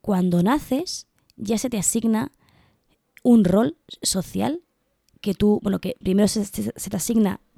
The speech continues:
por quiénes son tus padres y después, eh, te pueda, te pueden reclutar para una casa, una casta u otra, dependiendo, ¿no?, de tus habilidades. Porque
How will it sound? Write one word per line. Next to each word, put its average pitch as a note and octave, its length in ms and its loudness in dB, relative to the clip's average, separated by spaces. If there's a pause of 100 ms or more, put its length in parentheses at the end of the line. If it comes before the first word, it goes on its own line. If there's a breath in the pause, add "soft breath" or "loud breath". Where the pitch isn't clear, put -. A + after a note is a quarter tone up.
por G3 280 -4
quiénes G#3+ 320 0
son F#3+ 160 -2
tus F3+ 180 -6
padres B3 540 0 (720 soft breath)
y A#3+ 60 0
después, G#3+ 640 2
eh, F3 340 0
te F#3 100 0
pueda, G3 360 2
te - 200 -10
pueden G3+ 240 4
reclutar F#3 640 0 (220)
para F#3 220 2
una F#3 240 0
casa, F#3+ 400 -4
una F3+ 180 0
casta F#3+ 380 -6
u F3+ 100 2
otra, F#3 300 -2 (520 soft breath)
dependiendo, F3+ 640 0
¿no?, F3 80 0
de F3+ 80 0
tus E3+ 180 -8
habilidades. F3 760 -6 (1400 soft breath)
Porque G3 880 2